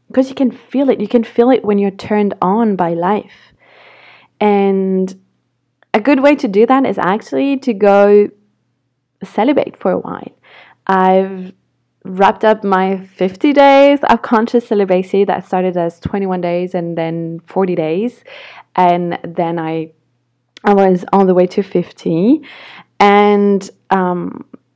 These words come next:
and as you know, if you listen to the other podcast, I've also done nine months of conscious celibacy, almost ten months of conscious celibacy, or ten months, I don't actually remember, it doesn't even matter, um, for a while, because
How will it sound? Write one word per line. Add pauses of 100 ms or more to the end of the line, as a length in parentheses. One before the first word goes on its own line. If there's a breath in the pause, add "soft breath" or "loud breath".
and
as
you
know,
if
you
listen
to
the
other
podcast,
I've
also
done
nine
months
of
conscious
celibacy, (320)
almost
ten
months (480 loud breath)
of
conscious
celibacy, (1000)
or
ten
months,
I
don't (180)
actually
remember,
it
doesn't
even
matter, (560 loud breath)
um, (760)
for
a
while,
because